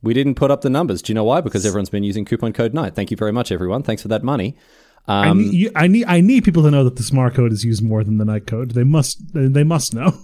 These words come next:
Speaker 2: <laughs>
Speaker 1: Is it actually?
Speaker 2: Yeah, of course.
Speaker 1: This is terrible news.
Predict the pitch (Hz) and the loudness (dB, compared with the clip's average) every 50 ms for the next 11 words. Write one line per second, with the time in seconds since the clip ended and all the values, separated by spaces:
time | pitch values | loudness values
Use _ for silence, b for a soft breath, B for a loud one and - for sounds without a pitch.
0 | - - - 240 - - - 214 - - - 147 113 98 110 95 92 - - - | -20 -20 -20 -20 -20 -16 -16 -16 -14 -8 -4 -4 -2 0 0 0 0 -2 -4 -4
1 | 175 247 330 330 - _ _ _ - - 233 247 247 - 240 190 - - _ _ | -4 -4 -4 -6 -10 _ _ _ -2 0 2 2 2 0 -2 -4 -4 -6 _ _
2 | _ _ _ _ _ _ _ _ _ _ _ _ _ _ _ _ - 202 202 - | _ _ _ _ _ _ _ _ _ _ _ _ _ _ _ _ -4 -4 -4 -4
3 | - - - 240 285 349 370 269 185 131 98 87 90 - - - - | -6 -6 -2 -2 0 0 2 0 0 0 -2 -2 -6 -8 -10 -12 -16